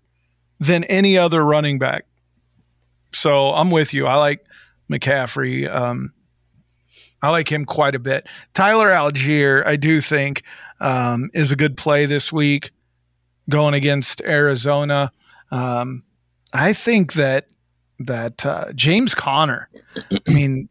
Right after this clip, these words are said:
the guy just, they're just wearing the dude down for some reason. I don't know why, but James Conner just is getting insane touches.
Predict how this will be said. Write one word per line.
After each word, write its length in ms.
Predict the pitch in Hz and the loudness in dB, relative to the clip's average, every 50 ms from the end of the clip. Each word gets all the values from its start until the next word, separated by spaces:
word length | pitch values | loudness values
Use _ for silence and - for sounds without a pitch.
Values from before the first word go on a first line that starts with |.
| _ | _
the 240 | - 151 123 127 135 | -14 -8 -6 -4 -2
guy 260 | 127 143 151 180 208 | 0 0 2 2 0
just, 320 | 185 135 151 147 131 120 135 | 0 0 0 0 0 2 2
they're 140 | 147 147 139 | 2 0 2
just 260 | 139 160 175 147 131 135 - - _ _ _ _ _ _ _ - | 2 2 2 2 0 -4 -6 -8 _ _ _ _ _ _ _ -6
wearing 500 | 139 131 151 170 190 233 254 247 226 202 | 0 2 2 4 6 6 6 4 4 4
the 80 | 180 | 2
dude 340 | 170 151 185 190 180 156 131 | 4 4 4 4 4 2 2
down 420 | 139 160 185 233 277 262 208 170 | 0 0 2 2 2 2 2 0
for 140 | - - 151 | 0 0 0
some 300 | 139 - 156 147 139 139 | 0 2 2 0 0 0
reason. 460 | 139 135 135 131 117 127 139 - - _ _ - - - - - - - _ - | -2 -2 -2 -2 -2 -4 -4 -6 -8 _ _ -20 -20 -20 -20 -20 -20 -20 _ -2
I 60 | 147 | 0
don't 140 | 185 233 220 | 2 4 4
know 100 | 185 156 | 4 2
why, 580 | 139 131 135 196 262 233 143 120 120 - - - _ _ _ _ _ _ _ | 2 4 4 4 4 4 2 0 -2 -6 -8 -16 _ _ _ _ _ _ _
but 360 | - 151 160 160 151 143 147 - _ _ _ - | -2 0 2 2 2 2 -2 -4 _ _ _ -8
James 400 | 143 139 147 170 226 269 196 - | -4 -2 0 0 0 0 -2 -2
Conner 520 | - - 147 160 190 196 151 120 123 - - _ _ _ _ _ _ _ _ _ _ _ _ _ _ _ _ _ _ _ - 127 | 0 0 2 2 2 2 0 -2 -6 -10 -14 _ _ _ _ _ _ _ _ _ _ _ _ _ _ _ _ _ _ _ -12 -6
just 460 | 120 - 156 160 143 - - - - - | -2 0 2 2 2 0 -2 -4 -6 -2
is 220 | - 151 143 123 120 | -2 0 0 0 0
getting 460 | 147 151 143 139 131 123 123 127 - _ _ _ _ _ _ - | 0 0 0 0 -2 -6 -8 -10 -12 _ _ _ _ _ _ 0
insane 720 | 170 180 190 185 175 - - 196 190 180 175 175 175 165 | 2 4 4 4 4 4 4 4 4 4 4 4 4 2
touches. 720 | 143 - 165 143 139 - - 143 139 135 135 131 127 - | 2 2 2 0 0 0 0 0 0 2 0 0 -2 -4